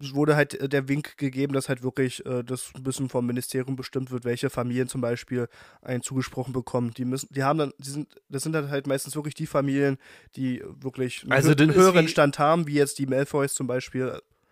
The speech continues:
Speaker 1: Ja, was wolltest du
Speaker 2: Ja,
Speaker 1: sagen?
Speaker 2: das ist also wie damals in der D D R, dass so die Jutbetuchten, die eventuell auch systemkonform waren,
Speaker 1: Kriegen
Speaker 2: die
Speaker 1: Bananen
Speaker 2: haben
Speaker 1: und die
Speaker 2: relativ
Speaker 1: anderen nicht.
Speaker 2: schnell, nein, Bananen wird zu,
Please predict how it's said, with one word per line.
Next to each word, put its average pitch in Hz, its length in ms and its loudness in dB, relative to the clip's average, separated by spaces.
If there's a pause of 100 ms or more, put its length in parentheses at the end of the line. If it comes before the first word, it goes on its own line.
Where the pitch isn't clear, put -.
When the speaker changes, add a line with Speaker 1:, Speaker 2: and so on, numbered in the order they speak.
(1040)
Speaker 1:
Ja, 160 100 0
was 147 140 -10
wolltest 120 140 -2
du 113 60 0
Speaker 2:
Ja, 120 80 2
Speaker 1:
sagen? 196 100 -4 (100)
Speaker 2:
das 143 200 -2
ist 160 120 -2
also 147 220 -2
wie 147 100 2
damals 135 400 2
in 143 120 -8
der 139 120 0
D 127 140 -6
D 127 180 -2
R, 120 220 2
dass 127 180 -6
so 123 140 -6
die 113 100 -14
Jutbetuchten, 147 720 -12
die 120 140 -8
eventuell 131 520 -6
auch - 140 -10
systemkonform 135 1300 -10
waren, 135 240 -6
Speaker 1:
Kriegen 123 240 -4
Speaker 2:
die 123 60 -2
Speaker 1:
Bananen 127 260 2
Speaker 2:
haben 127 80 4
Speaker 1:
und 143 220 4
die 127 40 -4
Speaker 2:
relativ - 40 -2
Speaker 1:
anderen 123 180 0
nicht. 123 120 0
Speaker 2:
schnell, 139 340 2
nein, 101 260 -14
Bananen 107 360 -12
wird 107 120 -8
zu, - 160 -16